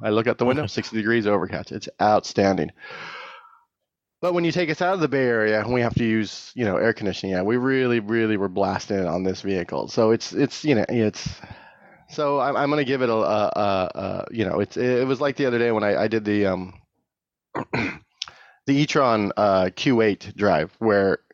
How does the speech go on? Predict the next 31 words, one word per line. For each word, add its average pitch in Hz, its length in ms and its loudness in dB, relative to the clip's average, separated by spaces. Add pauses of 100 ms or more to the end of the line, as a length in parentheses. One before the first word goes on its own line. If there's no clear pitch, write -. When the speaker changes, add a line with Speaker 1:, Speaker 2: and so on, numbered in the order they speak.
Speaker 1:
you 123 100 -6
know, 95 100 -2
it 117 160 2
didn't 127 260 0
quite 117 280 2
hit 113 400 -2
its, - 440 -2
um, - 500 -2 (540)
its 123 160 0
E 123 100 2
P 123 200 0
A 110 100 4
target, 123 460 0 (580)
is 110 100 2
about 98 180 0
twelve 101 340 0
miles 95 400 0
or 92 60 -4
so 98 240 0
underneath 101 480 0
the 110 120 0
E 107 60 0
P 110 140 0
A 101 100 2
target, 110 380 0
but 156 360 0 (400)
it 160 80 2
gets 170 180 2
crazy 151 640 2
windy 117 320 2
here. - 300 -4